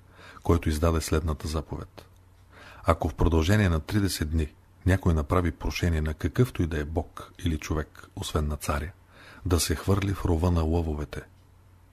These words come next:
Понеже Даниил не е изпълнил тая заповед, а се молил по три пъти на ден на своя бог,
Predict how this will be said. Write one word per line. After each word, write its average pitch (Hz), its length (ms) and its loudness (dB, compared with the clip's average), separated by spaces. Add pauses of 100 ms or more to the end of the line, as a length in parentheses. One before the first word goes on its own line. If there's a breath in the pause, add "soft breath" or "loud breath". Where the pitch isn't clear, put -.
(960)
Понеже 85 360 6
Даниил 87 360 6
не 82 80 4
е 80 40 2
изпълнил 87 460 2
тая 78 240 0
заповед, 80 680 -4 (200)
а 90 80 2
се - 140 0
молил 82 260 4
по - 140 -8
три 85 180 -2
пъти 80 260 -2
на 78 100 0
ден 78 200 0
на 78 100 -2
своя 78 280 -2
бог, 90 400 -4